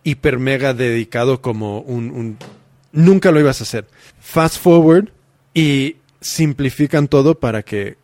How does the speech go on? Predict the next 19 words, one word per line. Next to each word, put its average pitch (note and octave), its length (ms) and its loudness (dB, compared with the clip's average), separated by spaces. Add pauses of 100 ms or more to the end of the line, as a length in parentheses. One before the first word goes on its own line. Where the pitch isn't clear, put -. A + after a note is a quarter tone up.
(140)
realmente B2 640 -2
yo, A#2 340 2 (420)
en B2+ 220 -2
una C3+ 200 2
real-, C3 260 0
en B2+ 120 -2
realidad, A#2 500 -2
yo, C3 420 2 (400)
sin A#2 220 -14
ser B2+ 200 -8
ingeniero, C3 640 -4
sin A#2+ 160 -10
ser A#2+ 160 -4
arquitecto, B2+ 720 -4
simplemente B2+ 640 -4
como A#2+ 280 -2
un C#3 300 0
aficionado, B2 960 -4 (420)
pueda C#3+ 400 0